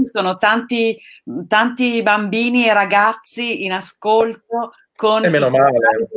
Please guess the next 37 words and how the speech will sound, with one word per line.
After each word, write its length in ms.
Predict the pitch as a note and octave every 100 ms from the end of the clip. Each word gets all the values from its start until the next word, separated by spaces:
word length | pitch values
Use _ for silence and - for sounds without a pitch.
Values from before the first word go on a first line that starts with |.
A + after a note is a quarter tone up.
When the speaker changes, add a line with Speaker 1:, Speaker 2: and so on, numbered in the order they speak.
| G3
Speaker 1:
genitori, 800 | G3+ G3 F#3 D#3+ C3+ C#3 D3+ E3 C3+
e 160 | G3+ D#3+
quindi 500 | G#3 A3 A3+ A#3 A3+ - -
facciamo 400 | - G3 G#3+ G#3
un 80 | A3+
po' 140 | A3+
di 140 | A3+ A#3+
casino 500 | A#3 G3 A3+ B3 A3+
noi 320 | G#3 A3+ A#3
che 100 | A#3
non 120 | F#3+
siamo 260 | F#3 G3+ G#3+
sveglissimi 800 | F3+ F#3 F#3 F3+ G3 - G3+ F#3
come 240 | F#3 F3+
voi 280 | F3 F3 F#3+
Speaker 2:
È 40 | D3
Speaker 1:
con 160 | -
i 60 | A#2+
Speaker 2:
vero. 180 | A2+ D3+
Speaker 1:
nomi, 260 | D3 F3 A3+ _ _ _
ma 220 | E3+ F3
fa 140 | F3+ F#3
Speaker 2:
È 100 | C3+
Speaker 1:
niente, 160 | D3+
Speaker 2:
vero. 420 | B2+ A#2 A2+ A2 - _ -
Speaker 1:
perdonateci 640 | F#3+ F3+ G3+ F3+ C#3 - - _
Speaker 2:
Vabbè. 120 | -
Speaker 1:
perché 340 | F3 D#3+ E3 -
è 140 | D3+
così, 400 | E3 D3+ C3 - _ _ _ _
eh? 240 | D#3+ F3+ G3+ _ _ _
Senti 400 | _ B3 B3+ B3+
un 160 | C#4 C4
po', 280 | G#3+ E3+ E3
ma 420 | F#3 G3+ G#3 G3+ G#3
Speaker 2:
Sì. 100 | -
Speaker 1:
io 140 | D4